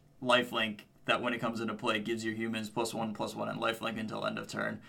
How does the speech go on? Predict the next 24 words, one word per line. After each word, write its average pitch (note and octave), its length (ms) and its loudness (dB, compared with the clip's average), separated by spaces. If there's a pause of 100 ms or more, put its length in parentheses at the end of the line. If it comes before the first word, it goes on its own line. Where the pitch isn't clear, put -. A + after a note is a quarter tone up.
(140)
Four D#3 380 8
Voltaic C3 600 6
Brawlers, A2+ 500 4
like, A#2+ 380 0
like, B2+ 160 4
just D3 160 2
all F#3 220 12
the F#3 100 12
good D3+ 220 10
humans, C3+ 480 8
who B2 160 6
cares C3 340 4
what A#2+ 160 2
color A2+ 300 2
they G#2+ 160 2
are, G#2 360 8
a A#2+ 100 4
couple C#3 300 6
of B2+ 100 4
Avacens, A#2 600 4
a - 60 -10
couple A3 340 6
of B2 100 4
Hazarets. B2 1160 4